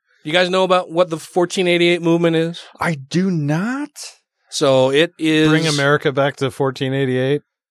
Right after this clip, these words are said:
Speaker 1: No, it is a, well, it, it is a modern neo-Nazi movement. The, the numbers here are key. So fourteen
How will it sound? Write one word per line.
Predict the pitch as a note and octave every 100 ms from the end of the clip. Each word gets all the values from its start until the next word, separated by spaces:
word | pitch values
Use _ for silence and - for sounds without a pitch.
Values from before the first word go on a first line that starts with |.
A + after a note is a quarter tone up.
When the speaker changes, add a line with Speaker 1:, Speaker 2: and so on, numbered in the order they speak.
| _ _
Speaker 1:
No, | D3+ E3 C3+ C3
it | D#3+ D3+
is | D#3+ E3 D#3+ D#3
a, | D3+ D3+ D3+ D3+
well, | C#3 F#3 D3+ C#3 -
it, | E3 E3+
it | E3 E3
is | F3 D#3+
a | D3+
modern | D3 D3+ D3+ C#3 C#3
neo-Nazi | C#3+ C#3+ C#3 C3+ C#3
movement. | C3+ C#3+ C#3 C3 C3 - _ _ _ _ _ _ -
The, | C3+ C3+ C3 C3
the | C3+
numbers | D3+ F3 E3 D3+ D3
here | D3 C3+
are |
key. | B2 D#3+ C3+ A#2+ A2+
So | - - C3 B2
fourteen | A#2+ - F3 D#3+ D3+ C#3+ C3